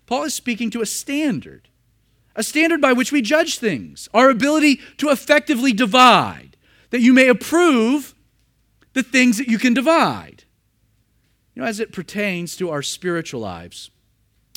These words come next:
in First Corinthians ten, verse twenty-three, Paul writes something interesting.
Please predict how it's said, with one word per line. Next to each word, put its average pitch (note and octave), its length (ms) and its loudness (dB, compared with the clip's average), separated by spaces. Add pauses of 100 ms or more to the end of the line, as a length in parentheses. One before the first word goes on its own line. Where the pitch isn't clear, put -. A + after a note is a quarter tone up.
in E3 80 -10
First A3 320 -8
Corinthians F3 500 -10
ten, F3 220 -12
verse D3 180 -10
twenty-three, C3 580 -10 (520)
Paul C4+ 160 -6
writes G3+ 200 -4
something D3 280 -10
interesting. - 440 -14